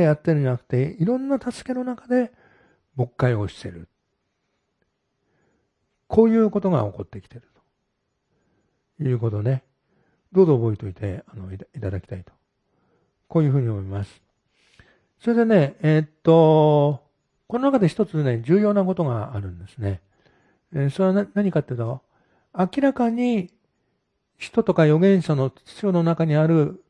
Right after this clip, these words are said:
教会により強く神の御心が生かされるとともに、より強い牧会がなされていくっていうことはね、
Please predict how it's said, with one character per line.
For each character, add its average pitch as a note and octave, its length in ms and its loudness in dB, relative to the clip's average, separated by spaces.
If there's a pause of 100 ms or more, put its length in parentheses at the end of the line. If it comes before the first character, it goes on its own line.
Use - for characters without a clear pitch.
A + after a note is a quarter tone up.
(1040)
教 E3+ 200 4
会 E3 220 2
に D3+ 240 2
よ E3 160 6
り A#3 160 2
強 A3+ 320 2
く F3 260 2
神 E3+ 280 0
の C#3+ 100 2
御 B2+ 120 -2
心 A#2+ 260 -2
が A#2 60 0
生 A2 100 -4
か B2+ 120 -2
さ - 140 -6
れ A2 80 -2
る G2+ 120 -4
と G#2 120 -16
と A#2 100 -18
も G#2 160 -14
に、 C3 280 -2 (540)
よ D#3 100 2
り A3+ 140 2
強 - 260 -2
い G#3 80 0
牧 D3 180 -4
会 C#3 180 -2
が B2 80 -2
な A#2 100 -2
さ A2+ 120 -6
れ G#2+ 60 -4
て G2 140 -14
い G2 40 -14
く - 80 -20
っ - 120 -20
て - 80 -14
い - 20 -16
う - 20 -16
こ - 80 -20
と - 100 -20
は B2 60 -14
ね、 C3 200 -6